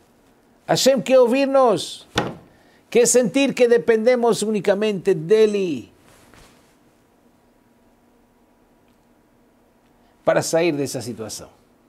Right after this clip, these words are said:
Um ponto de reflexão sobre Shevish el Pesach.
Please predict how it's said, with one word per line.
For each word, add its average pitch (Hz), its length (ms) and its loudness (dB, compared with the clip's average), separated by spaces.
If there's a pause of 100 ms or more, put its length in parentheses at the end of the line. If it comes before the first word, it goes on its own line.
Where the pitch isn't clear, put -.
(960)
Um 196 280 -8 (440)
ponto 202 380 0
de 185 60 6
reflexão 175 720 -2 (420)
sobre 147 320 -2
Shevish 123 420 -6
el 110 80 -12
Pesach. - 540 -14